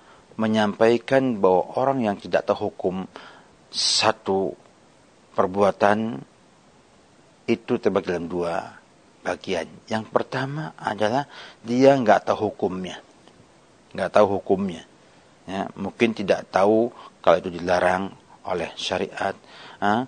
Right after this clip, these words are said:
nggak tahu kalau itu membatalkan puasa atau yang lainnya. Ya. Maka dalam hal ini ada dua pendapat ulama rahimahullahu taala.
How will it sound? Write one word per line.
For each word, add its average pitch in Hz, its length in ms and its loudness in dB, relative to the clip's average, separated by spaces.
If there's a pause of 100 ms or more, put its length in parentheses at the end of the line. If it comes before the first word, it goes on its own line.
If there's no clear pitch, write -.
(240)
nggak 95 360 -4
tahu 104 240 6
kalau 87 240 2
itu 117 320 -2 (320)
membatalkan 95 640 0 (400)
puasa 95 640 -2 (480)
atau 131 240 4
yang 135 160 2
lainnya. 110 400 -2 (720)
Ya. 90 240 -18 (880)
Maka 165 600 4 (240)
dalam 120 440 6
hal 127 160 -2
ini 101 400 -2 (600)
ada 131 720 -2
dua 107 160 2
pendapat 104 320 -2
ulama 98 320 2
rahimahullahu - 640 -8
taala. - 400 -10